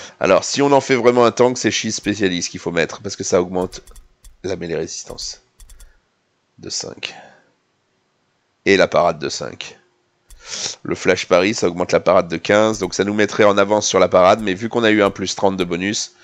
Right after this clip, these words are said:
franchement, on n'aura jamais besoin de, de monter plus haut. Si on a une blessure et qu'on perd un point de weapon skill, on perdra un point de pari. Donc à la limite, ça peut valoir le coup de prendre le shield spécialiste, ouais.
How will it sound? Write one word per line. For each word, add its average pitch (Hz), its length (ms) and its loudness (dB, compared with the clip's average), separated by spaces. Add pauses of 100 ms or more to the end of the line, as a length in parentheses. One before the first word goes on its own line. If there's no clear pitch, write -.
(320)
franchement, 104 440 0
on 107 60 0
n'aura 87 200 6
jamais 98 280 2
besoin 90 400 -2
de, 82 340 0
de 85 140 -10
monter 82 260 -8
plus - 160 -10
haut. 78 180 -4 (1040)
Si - 160 2
on 131 80 6
a 139 60 6
une 143 100 0
blessure 131 480 2
et 117 80 6
qu'on 110 160 -4
perd 107 180 2
un 117 60 2
point 123 180 0
de 120 60 0
weapon 113 300 4
skill, 123 280 0
on 113 80 0
perdra 101 320 2
un 101 60 4
point 101 180 -2
de 98 60 -4
pari. 92 380 2 (460)
Donc - 100 -4
à - 20 2
la 98 60 4
limite, 131 240 -2
ça 113 100 4
peut 110 120 -2
valoir 113 320 6
le 110 100 2
coup 110 200 -6
de 104 100 -2
prendre 95 260 -2
le 95 80 -2
shield 92 200 -6
spécialiste, - 600 -10
ouais. 95 140 -12